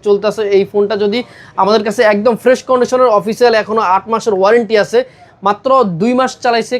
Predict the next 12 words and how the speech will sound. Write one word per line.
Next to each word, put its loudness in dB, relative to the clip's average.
কাস্টমার -2
এই 4
ফোনটি -2
আমাদের 0
কাছে -4
এক্সচেঞ্জ, -2
যেহেতু 0
আমরা 0
এক্সচেঞ্জের 0
ফোনগুলো 0
সেল -2
করি, 2